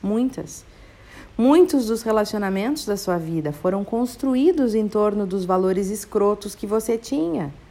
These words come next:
Então, no momento em que você abre mão deles, no momento em que você decide que estudar é mais importante do que se divertir, ou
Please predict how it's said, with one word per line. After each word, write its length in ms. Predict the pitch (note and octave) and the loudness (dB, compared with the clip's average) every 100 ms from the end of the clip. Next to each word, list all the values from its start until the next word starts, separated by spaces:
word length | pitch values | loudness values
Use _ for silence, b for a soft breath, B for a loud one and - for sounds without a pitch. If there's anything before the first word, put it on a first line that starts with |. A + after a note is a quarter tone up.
| B B B B F#3 | B B B B -4
Então, 420 | G#3+ G#3 C4+ C#4 | 0 4 6 6
no 120 | A3+ | 4
momento 500 | A3+ A#3 A#3 B3+ D#4+ | 2 2 2 2 2
em 80 | G4+ | 0
que 100 | F4+ | 2
você 260 | D4 C4+ B3 | 2 2 2
abre 300 | G3+ G3 F#3+ | 2 4 2
mão 220 | F3+ E3+ | 2 0
deles, 680 | D#3+ F3 C4 G3 D3 - - B B B B | 0 0 2 0 -2 -4 -18 B B B B
no 120 | A3+ B3+ | 4 6
momento 520 | C4 B3+ C4+ F4+ F#4+ | 6 6 6 4 4
em 60 | |
que 120 | F4+ C#4 | 2 2
você 300 | C#4 C4 A#3+ | 2 0 0
decide 840 | D4 D4 - B3 G3 D#3 D3+ D3+ - - - - - - - | 0 0 -2 -2 -2 -2 -6 -6 -12 -20 -20 -20 -20 -20 -16
que 180 | - G#3 | -6 -2
estudar 720 | F#3+ - F3+ D#3 D#3 F#3 C4 - - | -2 -4 -4 0 2 2 0 -6 -6
é 100 | G#3 | -2
mais 240 | F#3+ F#3 | 0 0
importante 720 | F#3 F3+ E3+ E3 E3+ E3 D#3+ D#3 | -2 -2 -4 -2 -2 -2 -4 -6
do 120 | D#3 | -6
que 140 | - | -8
se 140 | D#3 D#3 | -6 -6
divertir, 840 | D3+ C#3+ B2+ - - G#3 C#4 A#3+ - - - - - - - - - - - - - - - - - - - - - | -4 -6 -6 -10 -12 -4 0 -2 -4 -20 -20 -20 -20 -20 -20 -20 -20 -20 -20 -20 -20 -20 -20 -20 -20 -20 -20 -6 4
ou 320 | F3+ D#3 | 4 4